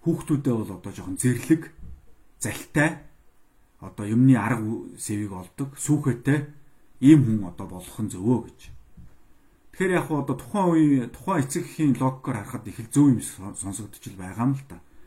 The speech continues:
Гэхдээ урт хугацаанд харахгүй байна. Эцсийн дүндээ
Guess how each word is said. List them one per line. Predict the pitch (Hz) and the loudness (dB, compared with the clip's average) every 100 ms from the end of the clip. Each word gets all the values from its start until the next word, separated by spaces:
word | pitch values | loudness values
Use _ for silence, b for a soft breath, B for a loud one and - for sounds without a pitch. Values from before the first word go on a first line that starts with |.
| B B - | B B -14
Гэхдээ | 120 - 190 160 - b b - | -12 -2 2 2 -2 b b -10
урт | 120 | -8
хугацаанд | - - 175 - | -10 -6 -4 -4
харахгүй | 117 - - 123 | -6 -6 -2 -2
байна. | 98 92 85 - - _ _ _ _ _ _ _ _ _ _ _ _ _ _ _ _ _ _ | -2 -8 -12 -16 -20 _ _ _ _ _ _ _ _ _ _ _ _ _ _ _ _ _ _
Эцсийн | 131 - 214 156 | -10 0 4 6
дүндээ | 139 135 | 6 6